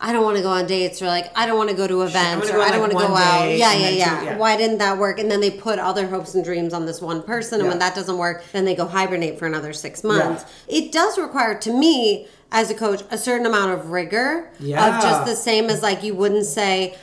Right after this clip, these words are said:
Speaker 1: "I wanna be fit," and then go to the gym once a month.
Speaker 2: Yeah.
Speaker 1: You know,
Speaker 2: Put all your
Speaker 1: like,
Speaker 2: energy into that one trip to the gym
Speaker 1: right.
Speaker 2: that's forty-five minutes
Speaker 1: "I'm gonna
Speaker 2: long.
Speaker 1: do it."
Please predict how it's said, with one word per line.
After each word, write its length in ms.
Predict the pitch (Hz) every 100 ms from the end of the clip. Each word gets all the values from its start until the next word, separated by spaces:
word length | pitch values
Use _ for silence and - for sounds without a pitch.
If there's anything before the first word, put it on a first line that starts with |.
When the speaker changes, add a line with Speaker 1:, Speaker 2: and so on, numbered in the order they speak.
| - -
Speaker 1:
"I 80 | 220
wanna 180 | 214 202
be 120 | 190
fit," 440 | - 214 247 - -
and 180 | 202 208
then 140 | 196
go 120 | 196 185
to 60 |
the 100 | 175
gym 240 | 175 190 185
once 200 | 180 185
a 40 |
month. 500 | 165 175 240 330 - -
Speaker 2:
Yeah. 300 | 139 - -
Speaker 1:
You 100 | 226
know, 180 | 226 240
Speaker 2:
Put 80 | 180
all 80 | 185
your 60 |
Speaker 1:
like, 60 | 185
Speaker 2:
energy 240 | 180 170 170
into 100 | 160
that 200 | 156 156
one 240 | 175 175
trip 180 | 170 175
to 60 | 160
the 120 | 156
gym 200 | 165 196
Speaker 1:
right. 120 | 240
Speaker 2:
that's 100 | 185
forty-five 300 | 165 156 151
minutes 120 | 147 214
Speaker 1:
"I'm 60 |
gonna 120 | 247
Speaker 2:
long. 80 | 247
Speaker 1:
do 220 | 247 240 202
it." 200 | 170